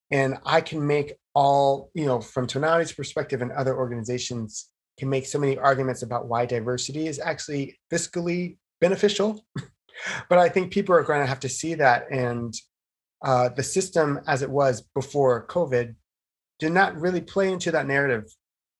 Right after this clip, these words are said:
And so it's going to be, I think, a, a big shift for some organizations to really consider that after the pandemic. So I'm, I'm, those are the conversations I'm,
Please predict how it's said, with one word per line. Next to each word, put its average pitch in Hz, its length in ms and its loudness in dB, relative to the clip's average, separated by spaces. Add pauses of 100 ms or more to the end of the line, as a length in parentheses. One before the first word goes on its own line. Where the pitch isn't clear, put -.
(420)
And 143 120 -4
so 160 200 4
it's 151 100 -2
going 196 220 2
to 208 100 0
be, 160 220 0
I 139 40 4
think, 170 200 -2
a, 120 180 0 (140)
a 143 80 -2
big 156 280 -2
shift - 440 0
for 135 80 -8
some 131 340 -2
organizations 131 600 -2
to 127 120 -6
really 127 160 0
consider 131 400 -4
that 113 280 -2 (1080)
after 160 300 2
the 139 140 0
pandemic. 127 560 -2
So 135 160 2
I'm, 135 280 0
I'm, 160 360 0 (300)
those 202 280 4
are 196 40 2
the 185 80 2
conversations 180 640 2
I'm, 156 420 4